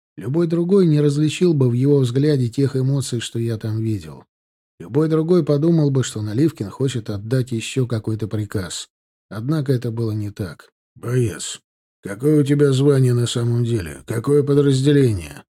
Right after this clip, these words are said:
спросил он. Я не выдал своего удивления, вместо этого ответил: «Сержант, четырнадцатая застава сто семнадцатого московского погранотряда». «Ты хочешь сказать, что ты обычный призывник?»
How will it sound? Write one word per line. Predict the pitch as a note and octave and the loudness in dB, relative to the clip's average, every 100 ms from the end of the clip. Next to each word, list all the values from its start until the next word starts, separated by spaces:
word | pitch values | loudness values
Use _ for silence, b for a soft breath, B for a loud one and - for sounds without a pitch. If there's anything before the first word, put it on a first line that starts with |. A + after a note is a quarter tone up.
| _ | _
спросил | - - F#2+ F#2 G#2 F#2+ | -18 -12 -12 -10 -12 -12
он. | F#2 D#2 - _ _ _ _ _ _ _ _ | -14 -16 -20 _ _ _ _ _ _ _ _
Я | B2 E3 | -4 0
не | F#3 | 2
выдал | F#3+ G3+ E3 B2 | 2 2 2 0
своего | C3+ C3 C3+ | 0 0 2
удивления, | C#3 C3 A#2+ B2+ A#2 G#2+ F2+ - | 2 2 2 2 0 -2 -8 -16
вместо | - E2 C#3 C3 B2 | -16 -6 -6 -4 -6
этого | B2 A#2 A2 | -6 -6 -6
ответил: | G2+ G#2+ F#2+ E2 C#2+ _ _ _ _ _ _ _ | -6 -8 -8 -12 -16 _ _ _ _ _ _ _
«Сержант, | - - B2+ B2 D#3 F3+ D3+ - _ _ _ | -12 -6 -2 0 0 0 -2 -8 _ _ _
четырнадцатая | - - - D3+ C#3+ C3 C3+ | -16 -8 -2 2 2 0 -2
застава | A#2+ B2 - C#3+ D3 C3 | -2 -2 -4 -2 -2 -2
сто | - C#3+ | -2 -2
семнадцатого | C3+ B2 B2+ C3+ C3+ C3 A#2+ | 0 -2 0 -2 -2 -4 -2
московского | A2+ A2 - B2 - A#2+ A2 | -2 -6 -4 -4 -2 -6 -4
погранотряда». | A2 G#2+ A2+ A2+ G2+ G#2+ G#2+ F#2+ F2 - _ _ _ _ _ _ _ _ _ - | -6 -4 -4 -4 -6 -6 -6 -6 -10 -16 _ _ _ _ _ _ _ _ _ -12
«Ты | F#2 B2 | -4 -2
хочешь | B2+ B2+ C3 A#2+ | 0 0 0 -2
сказать, | - B2+ C3+ C#3 | -2 0 2 2
что | - B2 | 0 -4
ты | C3 | -2
обычный | B2+ C3 B2+ C3 A#2 | 0 0 0 0 0
призывник?» | B2+ B2 B2 B2 D#3+ E3+ | 0 0 0 2 2 0